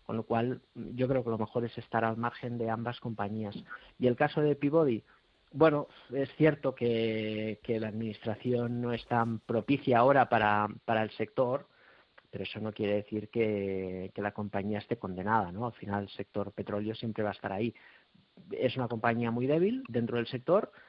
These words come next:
por encima del cuatro diecisiete podría marcar un cambio de tendencia, lo tiene que hacer, de momento está en una zona de debilidad y está tan cerca de la resistencia que yo probablemente desharía la posición, porque la debilidad del valor, desde luego, es muy significativa. No sé si va a desaparecer o no,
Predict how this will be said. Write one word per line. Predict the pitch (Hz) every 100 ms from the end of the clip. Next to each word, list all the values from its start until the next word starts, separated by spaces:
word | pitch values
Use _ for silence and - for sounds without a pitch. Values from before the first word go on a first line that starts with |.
| -
por | - 123
encima | 123 135 139
del | 131
cuatro | 131 131 135
diecisiete | 131 127 131 123 156 156 127
podría | 110 107 120
marcar | 123 120 131
un | 120
cambio | 120 117 120
de | 120
tendencia, | 131 147 165 190 254 - _ -
lo | 135 131
tiene | 131 127
que | 123
hacer, | 123 190 - -
de | 117 127
momento | 123 131 131
está | 131 143
en | 120
una | 117
zona | 131 131
de | 123
debilidad | 120 120 127 139 -
y | 120
está | - 131
tan | 139
cerca | 127 131 131
de |
la | 123
resistencia | 117 110 113 123 123 135 135 _ -
que | 113
yo | 117
probablemente | 117 113 107 110 117
desharía | 110 107 107 113
la | 113
posición, | 110 - 107 139 113 - - - -
porque | 107 110
la | 107
debilidad | 104 104 104 110 120
del | 120 120
valor, | 117 117 120 127 - -
desde | 104 95 - 107 104 104
luego, | 104 107
es | 107
muy | 113
significativa. | - 110 104 101 92 113 101 110
No | 113
sé | 117 123
si | 117
va | 107
a |
desaparecer | 104 104 104 104 113
o | 127
no, | 160